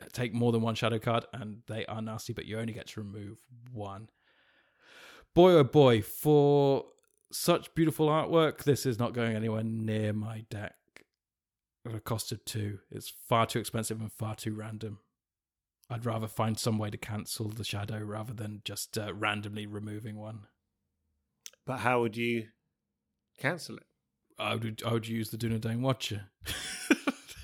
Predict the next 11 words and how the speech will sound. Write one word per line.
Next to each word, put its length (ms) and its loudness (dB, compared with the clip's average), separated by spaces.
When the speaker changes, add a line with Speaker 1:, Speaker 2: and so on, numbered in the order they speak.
Speaker 2:
And 300 -8
if 120 -10
the 80 -8
Dunedain 300 2
Watcher 260 0
isn't 260 -4
around, 460 -4
that 140 0
costs 220 0
three. 540 0
<laughs> 60 -20